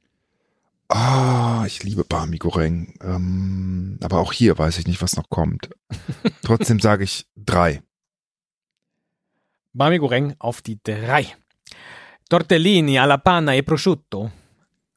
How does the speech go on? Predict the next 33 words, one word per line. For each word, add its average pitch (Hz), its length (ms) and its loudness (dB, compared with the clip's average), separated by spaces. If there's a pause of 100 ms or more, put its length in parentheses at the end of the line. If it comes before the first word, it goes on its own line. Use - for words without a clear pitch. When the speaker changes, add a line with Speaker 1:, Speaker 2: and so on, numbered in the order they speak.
(180)
Speaker 2:
Tortellini 156 560 4
Speaker 1:
Mm, - 60 2
Speaker 2:
in 147 100 -2
Schinken, 165 340 0
Käse, 175 160 4
Speaker 1:
geht 117 160 2
so, 104 140 4
Speaker 2:
Soße. 95 140 2
Speaker 1:
sieben. 127 380 2 (920)
Speaker 2:
Auf - 120 -20
die 98 120 -14
sieben. 127 600 -6 (1080)
Nudelsalat 170 640 2
mit 156 140 -6
Thunfisch. 320 440 -2 (1300)
Speaker 1:
Mm, 101 240 -2 (340)
ich - 140 -6
versuche 113 300 2
ja 127 80 6
gar 90 160 4
keinen 101 180 0
Thunfisch 87 440 -2
mehr 71 120 -6
zu - 160 -10
essen. - 460 -8 (720)
Heißt 90 200 0
aber 92 180 2
nicht, 98 380 0 (360)
äh 87 340 6
Speaker 2:
Äh, 80 40 2
Nudelsalat 220 480 2
mit 202 120 -2
Fleischwurst. 190 720 -4